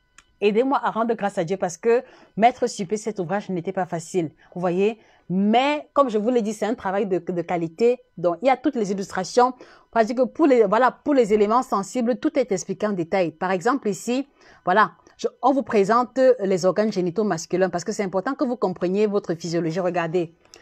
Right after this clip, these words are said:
Donc, tout est expliqué en détail. Quels sont les organes, euh, c'est-à-dire que quels sont, de quoi sont constitués les organes génitaux masculins ? Qu'est-ce qu'il faut savoir ? Qu'est-ce qu'il faut identifier ? Quel organe joue quel rôle ? Parce que si vous ne comprenez pas,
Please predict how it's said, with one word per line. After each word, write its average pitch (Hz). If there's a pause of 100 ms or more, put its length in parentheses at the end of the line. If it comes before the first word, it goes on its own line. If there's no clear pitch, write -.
(180)
Donc, 196
tout 339
est 302
expliqué 220
en 214
détail. 185 (560)
Quels 359
sont 294
les 196
organes, 233
euh, 247
c'est-à-dire 226
que 247
quels 302
sont, 269 (260)
de 208
quoi 208
sont 262
constitués 208
les 185
organes 190
génitaux 175
masculins ? 175 (280)
Qu'est-ce 311
qu'il 285
faut 254
savoir ? 214
Qu'est-ce 269
qu'il 247
faut 233
identifier ? 196 (360)
Quel 359
organe 240
joue 226
quel 208
rôle ? 196
Parce -
que 320
si 381
vous 339
ne 269
comprenez 220
pas, 262